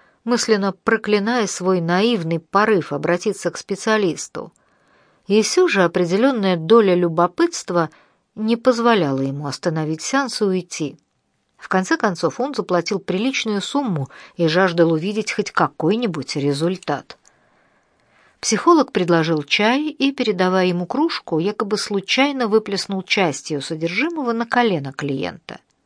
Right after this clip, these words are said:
«Это вы намеренно, да?» не смутился Андрей.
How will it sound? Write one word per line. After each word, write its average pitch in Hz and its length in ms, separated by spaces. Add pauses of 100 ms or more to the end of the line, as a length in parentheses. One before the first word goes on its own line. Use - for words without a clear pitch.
(400)
«Это 170 240
вы 156 100
намеренно, 156 640
да?» 170 280 (420)
не 160 120
смутился 151 580
Андрей. 151 400